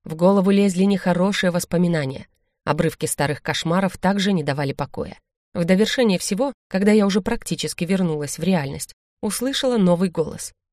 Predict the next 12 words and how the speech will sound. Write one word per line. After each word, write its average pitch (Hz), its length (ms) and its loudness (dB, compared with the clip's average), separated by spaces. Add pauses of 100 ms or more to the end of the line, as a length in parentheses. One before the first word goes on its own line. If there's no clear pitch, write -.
(160)
«Утоли 143 400 -2
свою 160 320 0
жажду», 160 520 -2 (340)
ласково 151 460 -2
шептал 147 480 -4
он 147 180 -4
мне 143 140 -4
на 143 140 0
ухо. 151 300 -10 (360)
«Убей, 240 500 2 (380)
обрети 151 420 0
свободу». 208 600 0